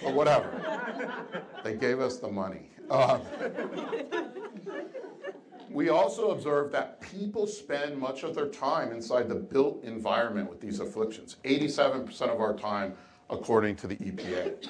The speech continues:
And there's growing awareness that our time spent in buildings can neg-, negatively impact our wellness.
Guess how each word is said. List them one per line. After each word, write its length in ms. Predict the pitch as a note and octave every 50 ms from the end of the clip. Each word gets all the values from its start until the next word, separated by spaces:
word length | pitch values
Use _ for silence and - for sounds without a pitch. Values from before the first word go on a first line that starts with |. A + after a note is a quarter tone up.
| - - - _ _ _ _ _ _ _ _ _ _ _ _ _ _ _ _ _ _ _ _ _ -
And 120 | D3 D3+ D3+
there's 140 | D3+ C3+
growing 460 | - C#3 D3+ D#3+ E3 F#3 G#3+ A3 A3 G#3
awareness 560 | E3 D3 C#3 C#3 D3 D#3 D3+ C#3 B2 - -
that 120 | - A#2+
our 120 | A#2+ A#2 A2
time 340 | - - C#3+ C#3+ D3 D3+
spent 300 | C#3 - - C#3+ C#3 C#3
in 60 | A#2 A2
buildings 440 | G#2 - A#2+ A#2+ A#2+ B2 G2+ G2+
can 260 | - - A2+ G#2+ G#2+ A2+
neg-, 480 | A#2+ B2 C3+ D3 C#3+ D3 D3+ - -
negatively 680 | B2+ A#2+ B2+ C3 C3+ C#3+ C#3+ C3+ C3 B2+ B2 B2 A#2
impact 400 | A2 G#2 G2+ G#2 G#2 G2+ G2+ -
our 100 | F#2+ G2
wellness. 540 | G2 G#2+ A#2+ C3+ - - - - - - -